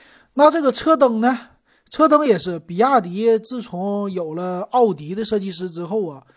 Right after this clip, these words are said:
它的灯是越来越炫了啊，登场的节奏非常多。那这个灯也是啊，又有人说了，这个叫箭雨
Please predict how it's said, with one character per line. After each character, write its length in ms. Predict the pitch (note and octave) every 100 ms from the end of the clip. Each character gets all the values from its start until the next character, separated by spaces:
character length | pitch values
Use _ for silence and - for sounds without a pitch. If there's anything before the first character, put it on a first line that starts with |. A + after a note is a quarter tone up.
| _ _
它 160 | - G#3+
的 80 | A3+
灯 260 | G#3+ F#3+
是 120 | F3+
越 120 | G#3 D#4+
来 120 | A#3
越 180 | C#3+ C#3+
炫 240 | - F#3+
了 200 | D3 G#2+ _ _
啊， 220 | D3 B2+ B2+ -
登 220 | C4 D4
场 240 | - G#3 E3+
的 60 |
节 200 | F3+ D3
奏 240 | D#3 G3 _
非 260 | - - A3+
常 180 | F3 D3
多。 140 | C#3 - _ _ _ _ _
那 140 | - C#4+
这 100 | D#4+
个 100 | C4+
灯 200 | A3+ B3
也 160 | G3
是 320 | C#3+ E3 D#3 C3+ _
啊， 120 | F#3+
又 140 | F3+ A#3+
有 80 | F#3
人 160 | E3
说 300 | E3 E3+ D3+
了， 100 | C#3+
这 140 | D3 G#3
个 100 | F#3
叫 160 | G3+
箭 360 | F3+ - D4+ A3
雨 100 | E3+